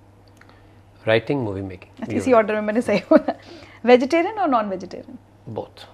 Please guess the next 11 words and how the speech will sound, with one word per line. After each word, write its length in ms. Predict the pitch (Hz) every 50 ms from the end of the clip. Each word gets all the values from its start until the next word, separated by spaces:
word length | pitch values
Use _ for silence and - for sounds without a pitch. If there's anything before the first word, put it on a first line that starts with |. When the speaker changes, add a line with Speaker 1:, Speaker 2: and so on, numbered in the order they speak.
| - - - - - - - _ - - 247
Speaker 2:
Both। 240 | 269 262 269 - - - -
आप 140 | 208 214 -
खाते 280 | - 240 208 208 233
भी 140 | 226 240 240 240 269 - -
हैं 180 | 233 247 247
दोनों, 180 | 240 240 240 240
आप 160 | 220 214 -
Speaker 1:
Absolutely। 500 | - - - - - - 208 208 - -
Speaker 2:
बनाते 220 | - - - -
तो 160 | - - -
हैं। 40 | -